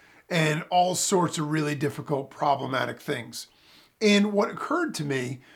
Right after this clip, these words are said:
when I went back and I sort of analyzed, right, the partnership that, that I have and, and have had, and that was so successful, is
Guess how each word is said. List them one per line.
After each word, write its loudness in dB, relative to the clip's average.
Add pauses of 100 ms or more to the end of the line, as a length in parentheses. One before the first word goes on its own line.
(180)
when 2
I 6
went 0
back 4
and 4
I 4
sort 0
of -8
analyzed, 2 (380)
right, 2
the -8
partnership 0
that, 0
that -4
I 4
have 0 (400)
and, 2
and -4
have -4
had, 2 (320)
and 2
that 2
was -6
so -2
successful, 0 (840)
is 4